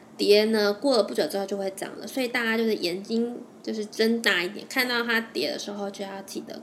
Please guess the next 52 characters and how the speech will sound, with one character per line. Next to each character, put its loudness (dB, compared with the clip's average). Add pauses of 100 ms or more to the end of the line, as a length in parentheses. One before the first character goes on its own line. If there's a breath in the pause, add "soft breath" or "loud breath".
购 -6
买。 -14 (520 loud breath)
接 4
下 6
来 6
我 6
们 4
来 2
说 4
一 6
下 2
投 -2
资 0
组 0
合 -2
该 -4
怎 -6
么 -14
设 0
定。 -4 (440 loud breath)
投 6
资 8
组 2
合 0
必 -2
须 -2
跟 -4
随 0
年 2
纪 4
或 4
是 0
赚 0
钱 0
能 0
力 0
下 -4
去 -2
做 -2
调 -8
整， -8
因 0
为 2
年 0
轻 0
人 2
还 -4
有 2
工 -4
作 -2
收 -2
入， 0